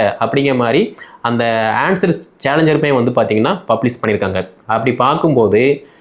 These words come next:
டி ஆர் பி போர்டு அவங்களுடைய வேலையை அவங்க பர்ஃபெக்டா, கரெக்டா வந்து பண்ணிட்டு இருக்காங்க. இப்ப நிறைய பேர் வந்து கேட்கலாம், இப்போ டி ஆர் பி டென்டேட்டிவ் ஆனுவல் பிளானர் வந்து எங்க போச்சு, அதே மாதிரி டெட் எக்ஸாமுக்கான, அஹ், <clears throat> நோட்டிஃபிகேஷன் வந்து என்னாச்சு,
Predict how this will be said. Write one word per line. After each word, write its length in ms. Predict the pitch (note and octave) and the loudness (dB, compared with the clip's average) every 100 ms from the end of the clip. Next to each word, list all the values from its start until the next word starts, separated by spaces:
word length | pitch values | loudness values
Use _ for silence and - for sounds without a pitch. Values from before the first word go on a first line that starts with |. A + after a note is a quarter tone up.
| - - | -20 -2
டி 220 | A2 A#2+ D#3 | 0 2 2
ஆர் 160 | E3 | 4
பி 100 | D#3+ C3+ | 2 4
போர்டு 300 | B2 A#2+ C#3+ D#3+ - | 2 4 2 0 0
அவங்களுடைய 520 | A2 C3 C#3 C#3 B2 | 2 4 4 4 2
வேலையை 420 | A#2 B2+ C#3 C3 D3+ | 2 2 2 2 0
அவங்க 360 | A2 A2 A2+ B2+ E3+ | 0 0 0 0 -2
பர்ஃபெக்டா, 600 | - - - C#3+ - D3+ - | 0 -2 0 -4 -2 -4 -2
கரெக்டா 380 | A#2 A#2+ - B2+ | -4 -4 -2 0
வந்து 200 | A2 - | 0 0
பண்ணிட்டு 300 | G#2 G#2+ F2+ | 0 -2 -2
இருக்காங்க. 300 | F2+ F#2 F2+ - - | -4 -2 -4 -6 -4
இப்ப 160 | A2+ | -2
நிறைய 300 | A2+ A2+ C#3 | 0 0 0
பேர் 140 | C#3 D3 | 2 2
வந்து 160 | C3 | 2
கேட்கலாம், 480 | C3 B2+ C3 A#2 G2 - - - _ - | 2 0 2 0 0 -4 -20 -20 _ 0
இப்போ 340 | B2 C3 D3+ C#3 C3 B2 A#2+ A2 | 0 2 0 2 2 2 2 0
டி 160 | B2 D#3+ | 0 2
ஆர் 160 | F3+ | 2
பி 100 | E3 | 2
டென்டேட்டிவ் 480 | E3 C3+ C#3 D#3 D#3 D3 - | 2 2 2 2 4 2 0
ஆனுவல் 360 | A#2+ D3 D3+ | -2 2 0
பிளானர் 320 | - B2 C#3 C3+ | 2 2 2 2
வந்து 200 | A#2 B2+ | 2 2
எங்க 200 | A#2 A#2 | 0 2
போச்சு, 360 | A2 - G#2 F#2+ F2+ _ | 0 0 -2 -2 -4 _
அதே 260 | - A#2 C3+ | -4 0 0
மாதிரி 240 | B2 C3+ F#3+ - | 2 0 -2 -4
டெட் 300 | G#2 B2 B2+ | -4 -2 0
எக்ஸாமுக்கான, 500 | E3 - D3+ C#3+ C3+ C#3+ D#3+ - _ - | -2 0 -2 0 -2 -2 -4 -10 _ -4
அஹ், 300 | B2 A#2 A#2 - B2+ | 0 0 0 -2 -2
<clears throat> 160 | - B2 | -4 0
நோட்டிஃபிகேஷன் 440 | C#3 E3+ F3+ C#3 | 2 2 2 2
வந்து 140 | C3+ | 2
என்னாச்சு, 420 | B2 B2 G#2+ - | 2 0 0 0